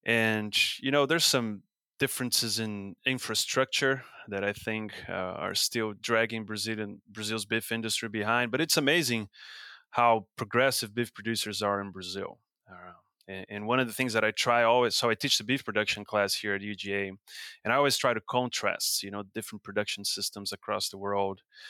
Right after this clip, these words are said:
And one of the things that amazes me the most about Brazil is the rate of adoption of reproductive technologies.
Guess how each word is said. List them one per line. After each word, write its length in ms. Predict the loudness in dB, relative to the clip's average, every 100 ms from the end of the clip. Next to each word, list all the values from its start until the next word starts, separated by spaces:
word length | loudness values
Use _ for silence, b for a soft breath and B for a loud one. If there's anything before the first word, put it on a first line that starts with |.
| B B
And 80 | 0
one 140 | 4 4
of 60 |
the 60 | 4
things 240 | 0 4
that 120 | 4
amazes 420 | 4 2 2 2 -2
me 160 | -4
the 120 | -2
most 380 | 0 2 2 0
about 220 | 0 0
Brazil 480 | 0 -6 0 0 2
is 540 | 0 0 0 2 0 -4
the 100 | -10
rate 220 | 0 2 4
of 100 | 0
adoption 560 | 0 0 0 -8 -8
of 320 | -8 -6 -8 -10
reproductive 460 | -16 -8 -8 -8 -10
technologies. 840 | -10 -8 -8 -8 -14 -12 -12